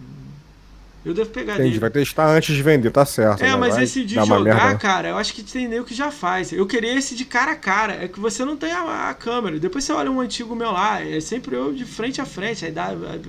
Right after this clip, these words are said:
Speaker 1: é, é mais a dinâmica mesmo.
Speaker 2: Uhum.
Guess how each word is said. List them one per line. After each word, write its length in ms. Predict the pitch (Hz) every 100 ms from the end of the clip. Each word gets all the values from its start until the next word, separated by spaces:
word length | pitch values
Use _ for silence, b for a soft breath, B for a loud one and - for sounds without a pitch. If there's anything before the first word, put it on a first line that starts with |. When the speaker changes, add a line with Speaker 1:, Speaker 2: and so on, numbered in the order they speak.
| 156 165 165 156
Speaker 1:
é, 100 | 165
é 60 |
mais 240 | 170 185 202
a 40 |
dinâmica 560 | 202 202 190 208 202 202
mesmo. 460 | 180 196 180 139 131 - B B B - - -
Speaker 2:
Uhum. 280 | 113 110